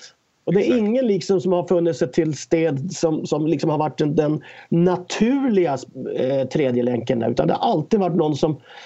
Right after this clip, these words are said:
Speaker 1: hamnat lite utanför, känns lite utanför, inte kunnat kanske leva upp till, eh, alla de här, eh, inte kraven, men,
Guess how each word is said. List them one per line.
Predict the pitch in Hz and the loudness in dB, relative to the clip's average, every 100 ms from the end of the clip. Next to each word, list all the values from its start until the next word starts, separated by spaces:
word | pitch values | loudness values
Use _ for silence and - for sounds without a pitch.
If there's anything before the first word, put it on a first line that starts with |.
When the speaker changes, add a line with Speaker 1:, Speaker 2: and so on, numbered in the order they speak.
| - - | -20 -4
Speaker 1:
hamnat | 233 190 170 170 | 0 2 2 2
lite | 196 190 190 | 0 2 2
utanför, | 175 175 165 175 | 0 -2 -2 -2
känns | 170 160 151 | -2 -4 -2
lite | 175 170 170 | -4 -2 -2
utanför, | 143 139 127 156 | -2 -2 0 -2
inte | 143 - | -2 -2
kunnat | 156 139 131 | -2 0 0
kanske | 143 156 | 0 0
leva | 143 139 135 | 0 0 0
upp | 131 | -2
till, | - 135 127 - - - - | 0 0 -2 -10 -20 -14 -4
eh, | 123 131 127 | 0 0 0
alla | 151 127 | 0 0
de | 135 127 | 0 0
här, | 127 127 127 127 | 0 0 0 0
eh, | 120 - 127 | 0 0 0
inte | 127 | 0
kraven, | 190 - 117 117 208 240 | -2 0 0 0 2 2
men, | 156 | 2